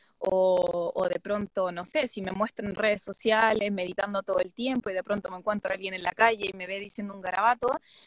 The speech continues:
me van a encontrar como que soy incoherente y qué sé yo, y, y, y, y todas esa, esas cosas que pasan internamente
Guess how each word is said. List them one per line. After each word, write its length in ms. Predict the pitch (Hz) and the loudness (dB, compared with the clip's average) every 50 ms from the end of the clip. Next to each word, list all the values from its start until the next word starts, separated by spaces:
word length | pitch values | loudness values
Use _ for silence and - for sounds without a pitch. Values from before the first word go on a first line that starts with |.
| - _ | -16 _
me 100 | - 190 | -4 -2
van 180 | 180 196 214 226 | 2 2 2 2
a 40 | 220 | 2
encontrar 540 | 214 - 208 196 196 - - 208 220 220 - | 0 0 0 0 0 0 2 2 2 0 0
como 580 | - 226 214 202 196 190 190 190 180 180 180 180 | 0 0 0 2 2 2 2 2 2 2 2 0
que 220 | - 208 196 190 | -2 -4 -4 -4
soy 240 | - - - 208 208 208 | -4 -4 -2 -2 -2 -2
incoherente 960 | 208 - - 208 202 208 233 254 269 269 269 262 262 247 - - 233 226 226 226 | -4 0 0 2 2 4 4 6 6 6 4 4 2 2 4 4 4 4 4 2
y 60 | 214 | 2
qué 80 | - 208 | -2 -4
sé 180 | - - 202 | -4 -6 -4
yo, 320 | 190 196 220 233 254 262 262 262 | 0 2 4 4 6 6 4 4
y, 200 | 254 - 208 202 185 180 175 175 - - _ _ | 2 2 0 -2 -4 -4 -8 -12 -14 -16 _ _
y, 520 | - 208 196 190 185 180 180 175 170 165 - - _ _ _ - - - _ _ _ _ _ _ _ _ _ _ - | -4 -2 0 0 0 -2 -2 -2 -4 -6 -8 -12 _ _ _ -20 -20 -20 _ _ _ _ _ _ _ _ _ _ -6
y, 340 | - 196 185 185 180 180 - - | -4 -2 -2 -2 -2 -4 -2 -4
y 80 | 202 | -4
todas 260 | 190 - 226 240 269 277 | 0 0 0 0 2 0
esa, 640 | 277 254 - - 240 233 220 214 208 208 202 202 - - - | -2 -2 2 4 6 6 6 6 4 4 4 4 2 0 0
esas 280 | - 214 - 240 - | -2 -2 -2 -6 -8
cosas 300 | - - 247 - 277 269 | -6 -6 -4 -4 -4 -4
que 140 | - - 233 | -4 -4 -2
pasan 360 | - 226 233 - - 254 240 | 0 0 -2 0 -2 -2 -2
internamente 1000 | 226 214 202 - 233 226 262 247 247 254 254 254 240 220 214 202 - 214 233 285 | -2 -2 0 2 2 2 2 2 0 2 2 2 2 0 -2 -2 -2 -2 -2 -4